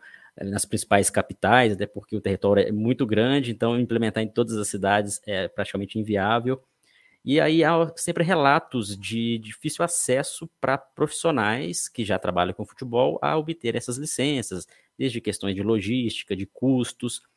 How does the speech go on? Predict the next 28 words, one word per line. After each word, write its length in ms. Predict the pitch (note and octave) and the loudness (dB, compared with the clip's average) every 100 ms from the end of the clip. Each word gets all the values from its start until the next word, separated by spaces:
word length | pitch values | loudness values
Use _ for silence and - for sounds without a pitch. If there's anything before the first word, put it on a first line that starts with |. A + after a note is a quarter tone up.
| _ _ | _ _
Só 120 | - | -4
que 100 | C#3+ | 4
a 40 | D#3+ | 4
gente, 240 | D#3 D#3 | 4 4
às 300 | D#3 C#3 A2+ | 4 4 -2
vezes, 800 | G#2+ A2+ E3 D#3+ G#2+ F2+ - - - | 0 2 4 2 0 -4 -4 -6 -2
tá 160 | A2+ | -2
tão 200 | - E3 | 0 -4
preso 560 | E3+ - A#2 B2+ B2+ G#2 | -4 0 0 2 0 0
nisso 480 | F#2+ C#3 D3+ - F#2 - | 0 -2 -4 -10 -14 -10
que 80 | |
muitas 640 | A2 G#2+ E3+ G#3+ G#3+ A#2+ - | -6 -2 -2 -2 -6 -10 -8
pessoas, 460 | F2+ - A2+ - | -10 -6 -6 -6
principalmente 800 | - C3+ - G#2+ F#2 G2 - F2+ | -10 -10 -4 -2 0 -4 -6 -10
homens 380 | - B2 G#2 F2+ | -2 0 0 -4
que 180 | - F#2 | -8 -10
estão 300 | F2+ - A2+ | -8 -4 -2
trabalhando 440 | G2 F#2 F2 F2+ | -2 -2 0 -2
no 80 | F2 | -6
futebol, 440 | - - G#2 A#2 - _ _ _ - | -8 -6 -2 -2 -2 _ _ _ -2
não 180 | D3+ D#3 | -2 -2
conseguem 580 | D#3 D#3 - C3+ C#3+ | -4 -2 4 4 4
ver 240 | A#2+ A#2+ B2+ | 0 0 0
também 240 | B2 A2+ | 0 -2
que 160 | A2+ - | -2 -2
há 140 | B2 C#3+ | 0 -2
essa 180 | - B2+ | -2 -8
dificuldade, 920 | A#2 - C3+ G3 A#2+ A#2+ D3 F#2 | -8 -8 -8 -2 0 2 0 -4